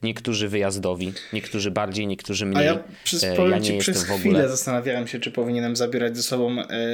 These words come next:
Speaker 2: cały zestaw do nagrywania podcastu, ale ostatecznie, kiedy spakowaliśmy się na wyjazd na święta i mieliśmy dwa plecaki, dwie walizki i dwie torby, to stwierdziłem, że wzięcie ze sobą
Speaker 1: Mm.
Speaker 2: zestawu do nagrywania podcastu byłoby już totalnym jakby przekroczeniem granic normalności, jakiegokolwiek rozumu i godności człowieka.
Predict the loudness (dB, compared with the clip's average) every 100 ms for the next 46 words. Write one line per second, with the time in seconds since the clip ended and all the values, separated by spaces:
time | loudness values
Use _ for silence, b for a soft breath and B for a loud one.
0 | 0 0 0 2 2 2 0 0 -2 -2
1 | -2 0 -2 -2 -4 -6 -4 -2 0 0
2 | 2 2 2 0 -2 -2 0 0 2 0
3 | 0 -2 -2 2 2 2 0 -2 0 0
4 | 2 2 0 -2 -4 0 0 0 0 -2
5 | -2 B B B B B B 0 4 6
6 | 6 2 2 2 2 2 -2 -2 0 2
7 | 2 2 2 0 -4 -2 0 2 4 2
8 | 2 -2 -4 -6 -2 0 2 4 4 4
9 | 2 2 0 -2 0 2 2 2 2 4
10 | 2 0 0 0 2 2 2 2 2 0
11 | 0 0 2 0 0 0 -2 0 -2 -4
12 | -4 -2 -2 0 0 2 0 2 0 -2
13 | -8 0 2 2 0 -2 -4 -4 -2 -2
14 | 0 0 2 2 2 4 2 2 2 2
15 | 2 2 2 0 0 0 0 0 0 0
16 | 0 0 0 0 0 0 0 0 0 0
17 | 0 -2 -4 -2 0 0 0 -2